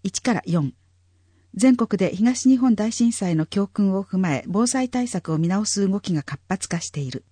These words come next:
国の防災基本計画に、政策方針決定過程や防災現場には、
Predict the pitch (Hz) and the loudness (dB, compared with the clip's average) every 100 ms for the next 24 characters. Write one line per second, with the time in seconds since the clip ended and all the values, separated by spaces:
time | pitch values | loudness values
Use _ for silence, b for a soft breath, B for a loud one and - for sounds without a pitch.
0 | - - _ _ _ _ _ _ 214 233 | -20 -20 _ _ _ _ _ _ 2 6
1 | 240 214 190 240 262 247 247 233 240 220 | 6 4 0 0 0 -2 0 2 2 0
2 | 214 156 139 139 - _ _ - 247 262 | -2 -2 0 0 -2 _ _ -4 0 0
3 | 262 247 - 247 - 160 - 180 - 226 | -2 -6 -4 -4 -2 -4 -4 -6 0 0
4 | 214 196 - 143 139 - 170 220 - 226 | 0 -4 -2 -2 -2 -4 -2 -2 0 0
5 | 180 208 151 135 131 135 | 2 0 0 -2 -4 -6